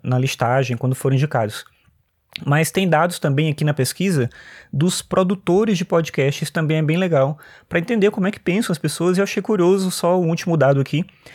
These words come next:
das pessoas que produzem podcast, a maior parte delas disse que não gasta nada pra produzir. E é curioso isso, porque você gasta seu tempo, você gasta internet, você gasta energia e talvez você tenha que hospedar esse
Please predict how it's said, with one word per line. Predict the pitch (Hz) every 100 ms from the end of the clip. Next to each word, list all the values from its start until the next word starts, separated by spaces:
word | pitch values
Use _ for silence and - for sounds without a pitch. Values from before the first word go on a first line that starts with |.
| - -
das | 139 -
pessoas | 202 185
que | -
produzem | - 165 151 185 190
podcast, | 180 143 139 160 -
a |
maior | 170
parte | 196 165 156 -
delas | 143 160 135
disse | 135 156 - 170 -
que | 160 170 190 -
não | - 180
gasta | 151 151 -
nada | 185 151 165 160
pra | - 151
produzir. | 147 147 147 127 123 -
E | 170
é | 175
curioso | - 185 165 165 143
isso, | 147
porque | 190 190
você | 220 - 226
gasta | 147 185 -
seu | - 170
tempo, | - 185 170
você | 131 156
gasta | 135 151 -
internet, | 143 127 131 143
você | 117 -
gasta | 120 135 -
energia | 127 127 123 151
e | 143
talvez | 143 127 127 151 147 -
você | - 160
tenha | 143
que | 135
hospedar | - 160 139 113 147
esse | - 127